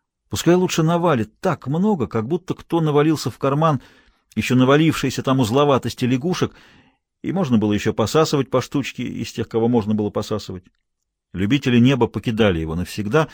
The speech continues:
и вот, покидая его, поднимались и тут получали немного того, что называлось лошашадным. Они обвисали такими, как были они,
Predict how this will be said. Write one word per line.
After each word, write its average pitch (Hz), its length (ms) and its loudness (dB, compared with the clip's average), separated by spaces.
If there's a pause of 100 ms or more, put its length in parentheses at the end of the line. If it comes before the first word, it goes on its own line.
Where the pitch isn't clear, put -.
(160)
и 107 80 -2
вот, 123 180 0
покидая 160 420 -2
его, 92 320 -8 (540)
поднимались 160 800 0 (200)
и 214 160 -2
тут - 340 -4
получали 190 520 4
немного 165 440 2
того, 143 260 0
что 143 160 -2
называлось 123 580 0 (180)
лошашадным. 110 800 0 (760)
Они 131 180 4
обвисали 131 840 0
такими, 131 420 -2
как 120 220 0
были 156 220 2
они, 117 280 4